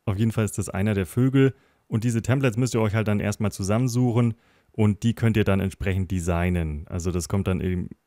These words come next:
oben auf den Vogel und unten an den Vogel dran. Und dann sieht der später ganz cool aus, wenn ihr die schön anmalt. Das ist so ein bisschen komplizierter mit den Tieren.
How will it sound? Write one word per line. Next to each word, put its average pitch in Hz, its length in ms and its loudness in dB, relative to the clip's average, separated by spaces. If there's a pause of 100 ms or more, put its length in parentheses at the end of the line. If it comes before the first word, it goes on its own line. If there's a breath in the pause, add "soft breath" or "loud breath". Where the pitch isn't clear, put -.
(120)
oben 117 220 -2
auf 104 120 2
den 104 140 0
Vogel 104 400 2
und 90 320 -2
unten 117 220 -2
an 104 100 0
den 104 100 0
Vogel 104 300 -2
dran. 95 360 -2 (420)
Und 101 160 -4
dann 92 140 2
sieht 90 180 -4
der 92 80 0
später 87 300 -4
ganz 87 240 -4 (100)
cool 98 100 -4
aus, 82 280 -6
wenn 85 80 -6
ihr 80 80 -4
die 80 120 -6
schön 82 220 -8
anmalt. 82 560 -8 (760 soft breath)
Das 98 140 0
ist 107 120 -4
so 104 60 -2
ein 98 60 0
bisschen 101 220 -2
komplizierter 107 520 -2
mit 120 140 -2
den 107 140 -2
Tieren. 143 560 -2